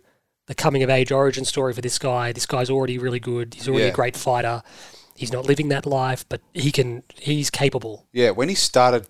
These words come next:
Speaker 2: doing, like, full ninja shit, I was like, "Oh, snap, he's already good."
Speaker 1: Yeah.
Speaker 2: Okay.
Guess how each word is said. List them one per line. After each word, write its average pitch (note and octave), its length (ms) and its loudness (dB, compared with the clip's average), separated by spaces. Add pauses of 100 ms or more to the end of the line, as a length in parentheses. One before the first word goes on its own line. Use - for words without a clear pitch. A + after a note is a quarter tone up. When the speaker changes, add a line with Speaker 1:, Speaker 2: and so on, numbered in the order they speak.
Speaker 2:
doing, G#2+ 220 -6
like, G2 180 -10
full A#2 300 -2
ninja G2+ 340 -8
shit, F2+ 240 -8
I G#2 80 -6
was A2 120 -4
like, A2 100 -2
"Oh, A#2+ 120 0
snap, A2 320 -4
he's F#2+ 140 -8
already A2 360 -2
good." G2 320 -6
Speaker 1:
Yeah. F3 240 4
Speaker 2:
Okay. G2 320 -2